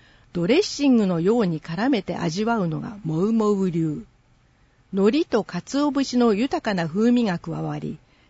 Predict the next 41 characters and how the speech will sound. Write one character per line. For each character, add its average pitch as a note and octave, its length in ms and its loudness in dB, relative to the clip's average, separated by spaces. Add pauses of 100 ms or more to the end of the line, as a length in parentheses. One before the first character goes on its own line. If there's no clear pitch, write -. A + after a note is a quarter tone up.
(120)
ペ F#3 140 -4
ロ B3+ 140 -2
リ B3+ 140 -4
と - 200 -6
完 A#3 260 0
食 A#3 260 -4
し - 80 -8
て G3 140 -2
し - 160 -6
ま F3 160 -2
う E3 180 -4
美 F3+ 100 -2
味 E3+ 80 -2
し E3 120 -12
さ D#3 220 -10
で A#3+ 120 -10
す。 - 260 -16 (960)
写 F#3+ 220 -8
真 G#3+ 400 -4 (220)
終 E3 220 -6
わ D#3 60 -8
り。 - 160 -10 (1900)
ス - 160 -14
テ F4 220 0
ー F4 80 -2
キ D#4+ 160 -4
ハ D#4 200 0
ウ A#3 100 2
ス E3+ 260 -6 (140)
も D4 240 2
う C#4 80 2
も F3+ 220 0
う D3 80 -8
柏 G#3 460 -6
店。 D3 360 -8 (800)
住 A#3+ 320 0
所、 G3+ 320 -6 (640)
東 C4+ 480 -2
台 D4+ 260 -2
本 B3 320 0
町 A#3 300 -8